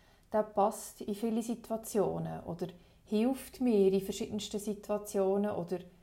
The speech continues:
habe ich einfach gern und tut mir wohl, wenn ich mir ihn in, in Erinnerung rufe. Im Matthäusevangelium heisst es in den Seligpreisungen,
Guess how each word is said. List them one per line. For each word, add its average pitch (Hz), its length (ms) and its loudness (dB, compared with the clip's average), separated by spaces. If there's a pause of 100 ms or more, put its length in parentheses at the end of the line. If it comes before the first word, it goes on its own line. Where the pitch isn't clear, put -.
(440)
habe 185 200 -2
ich 185 60 2
einfach 190 420 -2
gern 190 480 0
und 175 320 -6
tut 175 320 -8
mir 175 240 -4
wohl, 175 460 2
wenn 170 180 0
ich 170 60 2
mir 175 500 2 (480)
ihn 185 640 0
in, 196 80 0
in 190 60 6
Erinnerung 190 760 6
rufe. 180 560 -2 (1700)
Im 185 360 2
Matthäusevangelium 202 1080 2
heisst 185 460 -2
es - 60 -6
in 190 80 -2
den 185 80 2
Seligpreisungen, 196 1160 -2